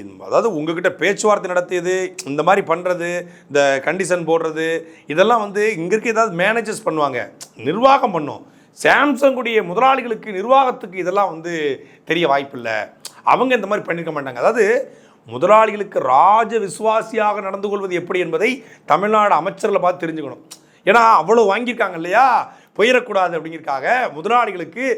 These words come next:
வேலை செய்கிறது மக்களுக்கு விசுவாசம் சாம்சங் முதலாளிக்கு. அமைச்சர் என்பவர் யாரு? மக்களுடைய பிரதிநிதி.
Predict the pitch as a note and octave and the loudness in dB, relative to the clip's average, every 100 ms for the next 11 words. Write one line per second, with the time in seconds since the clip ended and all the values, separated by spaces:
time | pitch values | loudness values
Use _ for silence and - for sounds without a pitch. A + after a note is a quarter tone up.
0 | - - _ _ _ _ _ G#2+ C3 F3+ | -6 -20 _ _ _ _ _ -4 2 4
1 | A3 G3+ G#3 G3+ G3+ A3+ G3 E3 A3 G#3 | 2 -2 -6 -8 -6 -4 -2 -2 -2 -2
2 | D#3 C3 - C#3 D3+ G3+ G3+ F3+ G#3+ A#3 | -4 -10 -10 -10 -6 2 2 2 -2 -6
3 | - F3+ F3 E3+ C#3 D3 C3+ A2+ - _ | -2 -2 -2 -12 -8 -6 -6 -6 -16 _
4 | - D#3+ A#3 - A#3+ G#3+ G3+ G3+ F3 E3 | 2 4 6 6 6 6 4 6 6 6
5 | E3 E3 F3 - - _ _ _ - C3 | 4 0 -4 -12 -20 _ _ _ -6 4
6 | D#3 - D4+ B3+ G#3 A3 F#3 E3+ D3+ - | 4 6 6 8 8 6 2 0 0 -6